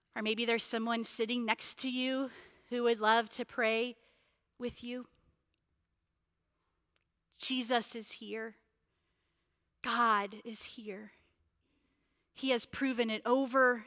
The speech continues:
and over again that he is a God that enters in, all the way in. Give him permission to enter into your life today.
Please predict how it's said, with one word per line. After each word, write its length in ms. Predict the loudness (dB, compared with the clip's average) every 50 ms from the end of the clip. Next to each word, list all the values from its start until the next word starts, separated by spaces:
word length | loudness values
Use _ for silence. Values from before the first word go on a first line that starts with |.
| -10 -8
and 120 | -6 -2
over 320 | 0 0 0 0 0 0
again 480 | 0 0 -2 -4 -8 -12 -12 -16 -18 -20 _ _ _ _ _ _ _ _ _ _ _ _ _ _ _ -4
that 120 | -4 -2
he 140 | 0 2 2
is 120 | 2 4 2
a 60 | 2
God 360 | 2 6 8 10 10 10 8
that 120 | 6 2
enters 500 | 2 2 2 0 0 0 0 0 0 -2
in, 300 | -4 -6 -6 -8 -10 -12 -18 _ _ _ _ _ _ _ _ _ _ _ _ _ _ _ _ _ _ _ _ _ _ _
all 540 | 6 8 10 12 12 12 12 12 12 10 8
the 160 | 4 0 2
way 220 | 2 4 4 2 2
in. 380 | 0 -4 -8 -10 -10 -12 -16 -20 _ _ _ _ _ _ _ _ _ _ _ _ _ _ _ _ _ _ _ _ _ _ _ _ _ _ _ _ _ 0
Give 340 | 4 6 6 8 6 6 2
him 380 | -4 -4 -2 0 0 0 0
permission 760 | -2 -2 -2 -2 -2 -2 -2 -2 -2 -4 -4 -4 -4 -6 -8 -12 _ -20 -20 -20 _ _ -10
to 200 | -8 -6 -4 -4
enter 320 | -2 -4 -2 -2 -2 -2
into 340 | -2 -2 -2 -4 -4 -4 -4
your 200 | -2 -2 -2 -2
life 400 | -2 -2 -4 -4 -6 -12 -14 -14
today. 540 | -12 -12 -10 -10 -12 -14 -14 -16 -16 -18